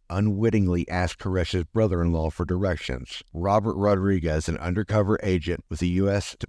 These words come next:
Bureau of Tobacco and Firearms who had infiltrated the compound, posing as a trade school student, excused himself in order to warn his superiors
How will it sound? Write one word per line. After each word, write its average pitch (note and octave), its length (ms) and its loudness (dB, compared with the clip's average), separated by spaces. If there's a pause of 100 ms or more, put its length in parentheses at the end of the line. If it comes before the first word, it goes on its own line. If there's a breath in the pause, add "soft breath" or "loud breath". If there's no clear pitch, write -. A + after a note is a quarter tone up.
(140)
Bureau G#2+ 300 2
of F#2 60 -2
Tobacco F#2+ 420 -2
and F2 120 0
Firearms E2+ 640 0
who F#2+ 100 -4
had F2 160 -2
infiltrated F#2 680 0
the D#2+ 80 -8
compound, E2+ 680 -2
posing A#2 320 2
as F#2 140 0
a F#2 80 0
trade A2 340 0
school F2 320 -2
student, E2+ 380 -2
excused - 600 -4
himself D#2+ 500 0
in - 120 -8
order G#2+ 300 0
to G#2 140 2
warn F#2 420 2
his F2 180 0
superiors F2 680 2